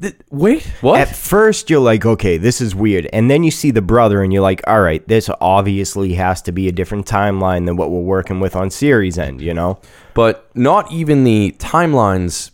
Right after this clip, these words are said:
Speaker 1: being strewn about, but, I mean, they throw a shit ton of lore
Speaker 2: They tried to
Speaker 1: and
Speaker 2: shove
Speaker 1: information,
Speaker 2: a lot
Speaker 1: like,
Speaker 2: of shit into this, um, series,
Speaker 1: like, right
Speaker 2: especially the first couple
Speaker 1: <coughs>
Speaker 2: episodes.
Speaker 1: right out of the gates, I mean, especially with, like, for people that had no pre-existing knowledge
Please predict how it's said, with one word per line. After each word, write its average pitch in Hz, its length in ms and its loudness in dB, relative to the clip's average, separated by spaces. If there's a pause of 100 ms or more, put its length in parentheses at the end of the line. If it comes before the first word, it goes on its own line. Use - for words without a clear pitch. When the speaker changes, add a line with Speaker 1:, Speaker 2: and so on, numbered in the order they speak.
Speaker 1:
being 95 260 -2
strewn 98 340 0
about, 90 380 2
but, 90 320 0
I 101 100 -2
mean, 98 160 -2
they 190 140 2
throw 110 400 0
a 80 160 -8
shit - 560 -4
ton 151 180 0
of 101 80 0
lore 117 600 2 (160)
Speaker 2:
They 104 160 0
tried 104 300 0
to 107 80 0
Speaker 1:
and 117 100 2
Speaker 2:
shove 156 140 2
Speaker 1:
information, 131 580 2
Speaker 2:
a 87 60 0
lot 90 80 0
Speaker 1:
like, 90 160 0
Speaker 2:
of 87 60 -4
shit 90 300 -4
into 85 240 -2
this, - 500 -8 (160)
um, 76 600 -4
series, 80 600 -4
Speaker 1:
like, 92 120 0
right 139 220 2
Speaker 2:
especially 113 320 -2
the 80 100 -4
first 87 320 -4
couple 87 240 -2
Speaker 1:
<coughs> - 80 0
Speaker 2:
episodes. 76 640 -4
Speaker 1:
right 139 180 2
out 185 100 2
of 151 60 0
the 123 60 -2
gates, 123 400 0
I 95 80 0
mean, 95 160 0
especially 135 460 0
with, 107 180 0
like, 92 240 2 (560)
for - 160 -4
people - 240 -6
that 135 120 0
had 113 200 0
no 113 360 2
pre-existing 120 760 0
knowledge 107 480 0